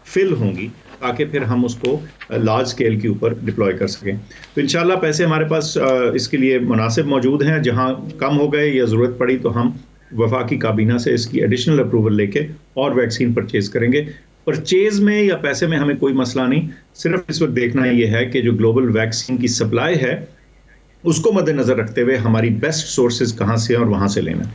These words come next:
आइंदा आने वाले महीनों में मुझे लगता है कि जो Gavi Covax की supply थी जो आनी थी, जिसमें रुकावट आई है, अ, जो रुक, जो आई नहीं है, शुरू ही नहीं हुई, मेरे ख्याल से उसमें भी, अ, एक, उस, वो भी start हो जाएगी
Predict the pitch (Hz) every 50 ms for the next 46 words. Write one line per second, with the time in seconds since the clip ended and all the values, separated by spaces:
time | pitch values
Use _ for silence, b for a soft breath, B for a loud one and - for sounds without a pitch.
0 | - B B B B B B B B B B - 135 143 165 190 202 226 220 214
1 | 190 190 202 214 208 208 208 202 180 170 147 151 156 160 170 180 190 190 180 165
2 | 156 170 151 147 143 - - 160 156 156 165 165 156 - 165 151 151 120 107 107
3 | 113 110 110 110 139 151 156 156 151 135 120 120 135 139 151 151 151 - - 185
4 | 151 143 - 120 110 110 117 117 123 127 123 - 127 120 117 120 110 98 101 104
5 | 110 110 113 139 151 156 156 B B B B B - - 110 123 117 - 135 117
6 | 110 110 123 117 123 160 160 160 127 104 101 101 104 120 170 - - - - -
7 | 117 113 104 110 104 113 139 139 156 143 131 110 123 117 110 113 120 151 160 147
8 | 110 101 101 104 - 131 131 156 165 156 139 117 101 104 104 117 120 B B B
9 | B B - 127 143 151 151 165 165 160 - 185 190 - - - 156 151 - -
10 | 185 175 170 170 170 165 165 160 143 131 127 123 123 123 127 123 120 117 117 -
11 | - 135 143 - - - 120 143 151 185 180 - - 143 127 127 120 120 - -
12 | 139 156 147 127 110 104 101 120 175